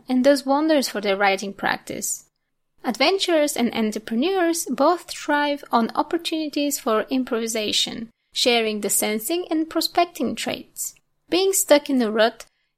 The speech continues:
can bring about writer's block, and unlike the other two personalities, they don't seek out flexibility because it's mentally invigorating. It's because the other option brings their creative output and enthusiasm way down.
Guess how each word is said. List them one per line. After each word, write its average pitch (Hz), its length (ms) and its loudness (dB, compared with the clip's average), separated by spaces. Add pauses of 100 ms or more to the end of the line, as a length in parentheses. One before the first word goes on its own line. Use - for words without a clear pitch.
(140)
can 240 520 2
bring 403 240 2
about 359 460 2
writer's 285 360 4
block, 202 400 0
and 254 200 2
unlike 320 580 2
the 285 120 0
other 247 220 2
two 208 220 -2
personalities, 262 920 -2 (140)
they 254 120 0
don't 349 300 2
seek 339 320 -2
out 285 160 0
flexibility 262 840 0
because 226 360 -4
it's 220 180 -4
mentally 220 540 0
invigorating. 220 960 0 (320)
It's 311 160 0
because 339 380 4
the 247 180 2
other 311 300 4
option 226 500 0
brings 208 260 -2
their 202 180 -6
creative 330 480 0
output 285 460 0
and 226 180 -2
enthusiasm 254 1080 2
way 240 200 0
down. 165 440 -6